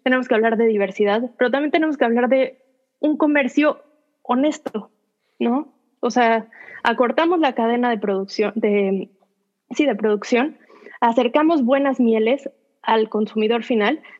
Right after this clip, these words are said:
pero de-, directamente de la, desde el apicultor. O sea, no hay una cadena de doscientas, eh, doscientas personas. Como que esta, esta idea de la industria es muy, está muy, es muy compleja, está muy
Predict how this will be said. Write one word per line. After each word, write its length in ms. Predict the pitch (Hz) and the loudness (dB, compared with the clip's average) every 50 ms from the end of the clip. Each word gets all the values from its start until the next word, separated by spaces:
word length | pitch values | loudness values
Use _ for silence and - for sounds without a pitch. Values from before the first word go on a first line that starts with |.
| _ _ | _ _
pero 300 | - 262 254 262 240 240 | 0 2 2 2 2 2
de-, 320 | 226 247 240 233 233 208 226 | 2 0 0 0 -2 -4 -4
directamente 800 | - 202 226 240 247 269 302 294 - 330 302 311 302 294 262 302 | -4 -2 0 0 2 2 0 0 0 -2 -2 -2 -2 -2 0 0
de 60 | 277 | 0
la, 100 | 240 208 | 0 -2
desde 320 | 202 202 220 214 208 208 214 | -2 -2 -2 -2 -2 -2 -4
el 60 | 214 | -4
apicultor. 640 | 208 202 214 208 - 226 233 233 302 294 - - _ _ _ _ _ _ _ - | -4 -6 -6 -6 -4 -4 -2 0 0 -2 -2 -4 _ _ _ _ _ _ _ -4
O 40 | 233 | 0
sea, 100 | 247 233 | 2 2
no 320 | 247 254 269 277 285 294 | 4 4 4 4 2 2
hay 180 | 285 285 269 277 | 2 2 0 0
una 640 | 285 277 277 277 277 269 254 226 196 196 196 196 _ _ _ _ _ _ _ | 0 -2 -2 -2 0 0 0 -2 -2 -4 -6 -8 _ _ _ _ _ _ _
cadena 480 | - 226 220 226 233 240 254 269 262 240 | -2 0 2 2 2 0 0 0 0 0
de 140 | 226 226 196 | 0 0 0
doscientas, 840 | 208 208 202 - 254 247 240 233 247 240 233 220 226 - - - _ _ _ _ _ _ _ - - _ _ - | -2 -4 -4 -4 -4 -2 -2 0 0 0 -2 -2 -6 -12 -20 -20 _ _ _ _ _ _ _ -20 -20 _ _ -4
eh, 180 | 226 220 214 | -2 0 0
doscientas 480 | 220 220 226 220 254 262 254 269 262 262 | 0 0 0 2 2 2 2 2 0 0
personas. 560 | - 226 220 233 226 - 269 247 226 208 202 - - _ _ _ _ _ _ _ _ | 0 -2 -2 0 0 0 0 0 0 -2 -6 -10 -18 _ _ _ _ _ _ _ _
Como 200 | - 247 240 240 | -4 -2 -2 0
que 80 | 226 254 | 0 0
esta, 400 | 254 254 254 294 285 226 - - - | 0 0 0 0 0 -2 -4 -6 -4
esta 220 | 254 269 269 - 285 | -4 -2 0 0 0
idea 220 | 269 269 254 247 | 2 2 2 2
de 220 | 247 247 233 233 - | 0 0 -2 -2 -4
la 160 | - 233 220 | -2 -2 0
industria 380 | 233 233 233 285 254 - - 277 | 2 2 0 0 -2 -2 -2 -2
es 100 | 240 - | 0 0
muy, 320 | 262 254 277 262 262 - - | 0 0 2 0 0 -2 -2
está 260 | 262 240 - - 269 | -4 -4 -4 -2 -2
muy, 280 | 269 277 294 294 269 247 - _ _ _ _ _ _ _ _ - - | 0 0 0 -2 -2 -4 -8 _ _ _ _ _ _ _ _ -8 -2
es 180 | - 302 285 | 0 0 2
muy 160 | 330 349 349 339 | 2 2 2 2
compleja, 460 | - 311 285 - 285 269 - - - | 0 0 0 0 -2 -2 0 0 -2
está 220 | 226 - - 269 | -2 0 0 0
muy 520 | 277 285 294 302 311 302 294 302 285 294 | 2 2 2 2 2 2 0 0 -2 -4